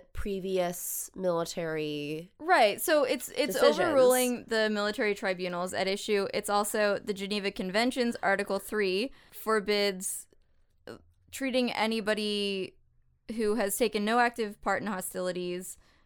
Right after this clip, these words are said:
Speaker 2: no longer in combat, inhumanely. It prohibits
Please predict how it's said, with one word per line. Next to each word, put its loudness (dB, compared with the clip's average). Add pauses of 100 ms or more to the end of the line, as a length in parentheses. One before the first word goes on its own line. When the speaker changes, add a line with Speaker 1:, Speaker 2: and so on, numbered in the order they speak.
(140)
Speaker 2:
no 2
longer 2
in 0
combat, 0 (720)
inhumanely. -4 (400)
It -2
prohibits -2